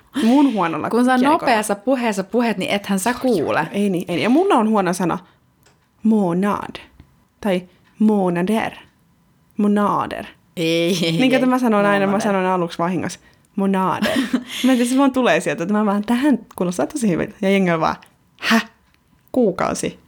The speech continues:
Speaker 1: Sit
Speaker 2: Pit-
Speaker 1: mä vaan,
Speaker 2: Mm.
Speaker 1: "Kuukausi."
Speaker 2: <laughs> Pitkän vokaalin paikka on hämmennys. Toinen on tää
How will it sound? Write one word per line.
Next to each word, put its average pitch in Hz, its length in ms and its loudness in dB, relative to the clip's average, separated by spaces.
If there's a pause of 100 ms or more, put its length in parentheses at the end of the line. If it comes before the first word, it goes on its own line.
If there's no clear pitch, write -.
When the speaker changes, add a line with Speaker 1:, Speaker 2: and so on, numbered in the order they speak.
(120)
Speaker 1:
Sit 220 80 2
Speaker 2:
Pit- - 20 4
Speaker 1:
mä 185 120 2
vaan, 175 140 2 (380)
Speaker 2:
Mm. 185 80 -2
Speaker 1:
"Kuukausi." 233 1400 2 (340)
Speaker 2:
<laughs> 240 680 0
Pitkän 202 600 -2
vokaalin 185 640 2
paikka 151 400 0
on 143 100 -2
hämmennys. 160 440 -2 (440)
Toinen 254 260 2
on 185 80 -2
tää 175 280 2